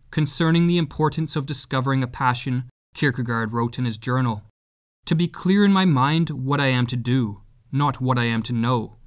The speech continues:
except in so far as a certain understanding must precede every action. The thing is to understand myself.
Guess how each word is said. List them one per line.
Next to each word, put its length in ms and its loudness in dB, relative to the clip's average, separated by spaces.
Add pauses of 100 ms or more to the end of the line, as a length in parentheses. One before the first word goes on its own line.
(180)
except 440 -4
in 100 0
so 220 -4
far 400 0
as 120 -2
a 60 -6
certain 400 -4
understanding 720 0
must 300 -6
precede 680 -4
every 260 -4
action. 520 -2 (680)
The 80 -2
thing 280 0
is 120 0
to 160 -4
understand 640 0
myself. 720 -4